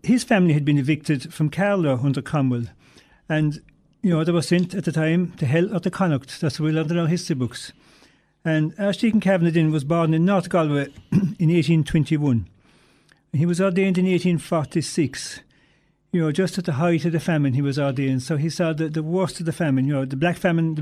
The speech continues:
the year was eighteen forty-seven. And when he was appointed, first he was sent to Westport in Mayo. And,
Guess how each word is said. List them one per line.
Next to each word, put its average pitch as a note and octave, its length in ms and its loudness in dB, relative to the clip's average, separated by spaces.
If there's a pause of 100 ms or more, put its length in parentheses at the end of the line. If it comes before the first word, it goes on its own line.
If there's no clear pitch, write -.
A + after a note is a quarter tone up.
(120)
the F3 180 -6
year D#3+ 180 0
was D#3 140 -2
eighteen E3 300 0
forty-seven. C#3 840 -4 (1400)
And E3+ 80 4
when G3+ 60 4
he A#3 40 4
was A3+ 100 2
appointed, F3 440 2 (480)
first F3+ 280 0
he F3+ 60 4
was E3+ 120 0
sent E3+ 160 0
to E3 240 -2
Westport D#3 640 -2
in C#3+ 240 2
Mayo. B2+ 360 0 (680)
And, D3+ 460 -2